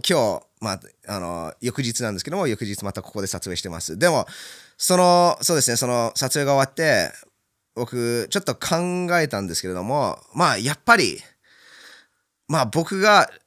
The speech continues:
試合直後そういう雰囲気を出してたなら、す-、心の奥の中で、ちょっと、まあ、ノニト・ドネアに勝ってほしかったところがあったんじゃないかな。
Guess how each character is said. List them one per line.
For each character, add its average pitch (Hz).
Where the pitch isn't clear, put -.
試 -
合 170
直 170
後 120
そ 139
う 131
い 127
う 95
雰 135
囲 135
気 113
を 101
出 127
し -
て 104
た 87
な 85
ら、 117
す-、 -
心 196
の 190
奥 202
の 131
中 107
で、 117
ち -
ょ 208
っ -
と、 151
ま 135
あ、 73
ノ 147
ニ 143
ト・ -
ド 135
ネ 131
ア 120
に 107
勝 147
っ -
て 117
ほ 110
し -
か 101
っ -
た 85
と 95
こ 113
ろ 101
が 85
あ 143
っ -
た 101
ん 95
じ 82
ゃ 80
な 71
い 64
か 71
な。 113